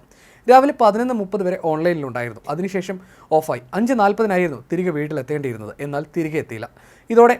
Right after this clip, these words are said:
അന്വേഷിക്കാൻ തുടങ്ങി. പിന്നീടാണ് മൃതദേഹം കണ്ടെത്തിയത്. എന്നാൽ മൊബൈൽ ലൊക്കേഷൻ കാണിക്കുന്നത് വെള്ളോറ എന്ന സ്ഥലത്താണ്. അതിനാൽ ഒരാളല്ല, ഒന്നിൽ കൂടുതൽ ആളുകളുണ്ടെന്നും സഹോദരൻ ആരോപിച്ചു. മാരകമായ പരിക്കേറ്റ് മുഖം വികൃതമായ നിലയിലാണ് അനിലയുടെ മൃതദേഹം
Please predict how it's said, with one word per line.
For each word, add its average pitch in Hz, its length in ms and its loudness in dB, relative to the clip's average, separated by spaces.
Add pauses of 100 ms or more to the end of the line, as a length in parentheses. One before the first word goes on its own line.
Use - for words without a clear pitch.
അന്വേഷിക്കാൻ 185 480 -2
തുടങ്ങി. 117 200 -10 (120)
പിന്നീടാണ് 185 380 0 (100)
മൃതദേഹം 160 480 -4
കണ്ടെത്തിയത്. 110 360 -10 (140)
എന്നാൽ 143 180 -2 (400)
മൊബൈൽ 262 260 6
ലൊക്കേഷൻ 247 380 -2
കാണിക്കുന്നത് 202 440 -2
വെള്ളോറ 180 340 2
എന്ന 175 140 -6
സ്ഥലത്താണ്. 139 440 -6
അതിനാൽ 160 240 -6 (120)
ഒരാളല്ല, 170 380 0 (160)
ഒന്നിൽ 202 160 -6 (100)
കൂടുതൽ 190 320 -2
ആളുകളുണ്ടെന്നും 170 520 -2 (100)
സഹോദരൻ 143 420 -10
ആരോപിച്ചു. 123 360 -10 (560)
മാരകമായ 269 440 6 (100)
പരിക്കേറ്റ് 190 500 0
മുഖം 175 260 -2
വികൃതമായ 180 420 -4 (120)
നിലയിലാണ് 160 380 -4 (100)
അനിലയുടെ 165 380 -2
മൃതദേഹം 147 400 -6